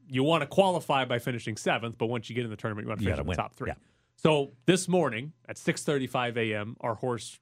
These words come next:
Speaker 1: raced in a tournament. Our horse got a flame. Three horses get a flame before each race. Those are the three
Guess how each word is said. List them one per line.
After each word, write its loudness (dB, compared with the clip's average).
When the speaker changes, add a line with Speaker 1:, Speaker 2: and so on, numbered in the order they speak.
Speaker 1:
raced -4
in -8
a -6
tournament. -2
Our 6
horse 0
got 2
a -2
flame. -4
Three 2
horses -4
get 0
a -4
flame -4
before -6
each -6
race. -4
Those -4
are -2
the -4
three -2